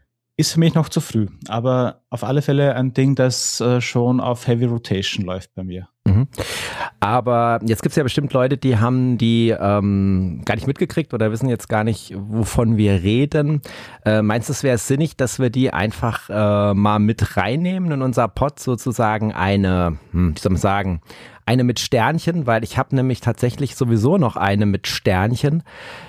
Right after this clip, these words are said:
Speaker 1: Aha.
Speaker 2: Ähm, äh, wo ich wirklich schon die Sendung quasi fertig geplant hatte und dann gedacht hab, aber wenn wir über die nicht sprechen, ist ja auch Kacke. Also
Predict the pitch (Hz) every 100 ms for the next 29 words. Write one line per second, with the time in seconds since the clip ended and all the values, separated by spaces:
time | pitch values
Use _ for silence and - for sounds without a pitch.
0 | - - 120 120 117 120 123 107 - 113
1 | - - - 123 127 147 - - 123 135
2 | 131 139 156 123 147 135 127 120 127 139
3 | 143 139 131 120 127 - 107 - 101 147
4 | 135 151 143 143 123 120 113 110 120 113
5 | 104 - 120 - 110 107 101 107 110 104
6 | 101 113 139 - - 104 139 120 127 123
7 | 151 - - - 92 80 98 98